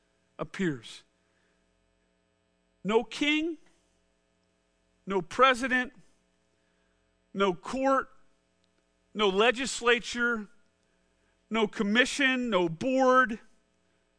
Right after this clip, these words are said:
heck, for that matter, no ex-spouse, no former boyfriend or girlfriend, no boss, no coach, no professor, no teacher is as powerful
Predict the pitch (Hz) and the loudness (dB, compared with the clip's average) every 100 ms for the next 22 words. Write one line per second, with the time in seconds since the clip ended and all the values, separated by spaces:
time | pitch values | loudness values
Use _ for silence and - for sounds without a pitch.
0 | _ _ _ _ _ _ _ 202 202 - | _ _ _ _ _ _ _ -2 -2 0
1 | 202 202 220 196 190 170 175 196 220 220 | 2 4 4 4 4 2 0 0 2 2
2 | 196 190 - - 262 247 247 240 - 180 | 2 0 -6 -2 4 6 6 2 -4 -2
3 | 180 175 156 - 226 226 214 151 202 233 | 0 0 -6 -8 -4 -2 -2 -4 2 4
4 | 240 - 240 208 180 151 208 220 - 233 | 4 0 -2 0 -4 0 2 2 -2 -2
5 | 202 180 156 - 220 233 240 - - - | -2 -2 -4 -2 2 2 2 -4 -20 -20
6 | - - 185 175 - 226 233 - 196 190 | -20 -2 -2 0 0 2 2 0 0 0
7 | 165 - 170 - 233 - 240 226 185 185 | 0 -6 -4 2 2 2 -2 -2 -2 -6
8 | 165 220 202 - 190 165 - _ _ _ | -8 -10 -10 -6 -4 -4 -6 _ _ _
9 | _ _ _ _ _ 165 165 180 - - | _ _ _ _ _ -4 0 -2 -4 0
10 | 220 220 208 - 165 156 | 2 2 0 -6 -8 -6